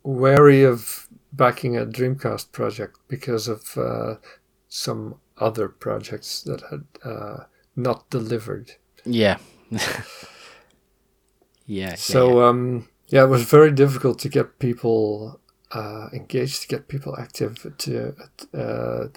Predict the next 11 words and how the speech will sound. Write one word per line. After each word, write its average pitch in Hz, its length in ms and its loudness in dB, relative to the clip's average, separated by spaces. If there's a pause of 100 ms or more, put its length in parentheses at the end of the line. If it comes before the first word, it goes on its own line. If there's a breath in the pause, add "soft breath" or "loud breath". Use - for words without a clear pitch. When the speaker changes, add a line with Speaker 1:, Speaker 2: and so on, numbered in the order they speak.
(100)
Speaker 1:
also, 123 420 4 (1000 soft breath)
back 127 200 0
when 123 240 -2 (200)
Kickstarter 127 480 2
was, 117 320 -2
was 139 300 -6 (340)
a - 60 -4
new 131 400 6
thing, 135 580 2 (760)
everyone 123 540 2
would 123 200 -2